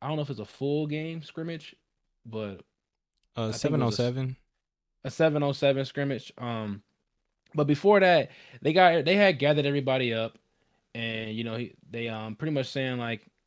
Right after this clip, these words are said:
Speaker 1: how nervous they are, all that good stuff. And they explained to them, like, "Hey,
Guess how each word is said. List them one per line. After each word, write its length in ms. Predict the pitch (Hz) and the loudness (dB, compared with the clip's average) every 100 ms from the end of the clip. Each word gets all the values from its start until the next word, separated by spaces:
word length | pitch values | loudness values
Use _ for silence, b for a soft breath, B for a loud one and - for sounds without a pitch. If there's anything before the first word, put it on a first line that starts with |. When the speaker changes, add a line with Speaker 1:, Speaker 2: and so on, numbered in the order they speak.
| _ _ _ | _ _ _
Speaker 1:
how 200 | - 117 | -10 -8
nervous 440 | 107 110 123 123 110 | -6 -4 -2 -4 -4
they 220 | 120 113 | -4 -2
are, 340 | 113 117 113 | -2 -2 -2
all 80 | 110 | -2
that 140 | 110 104 | -6 -8
good 140 | 104 | -10
stuff. 440 | - 104 104 101 _ b b b b - | -10 -10 -10 -12 _ b b b b -12
And 680 | 104 101 101 98 95 101 104 | -10 -8 -8 -10 -12 -10 -2
they 120 | 120 | 0
explained 520 | 110 - 156 214 208 | 0 -4 0 2 2
to 80 | 151 | 0
them, 220 | 131 120 | -2 -2
like, 160 | 113 110 | -4 -4
"Hey, 380 | 147 151 110 | 0 0 -2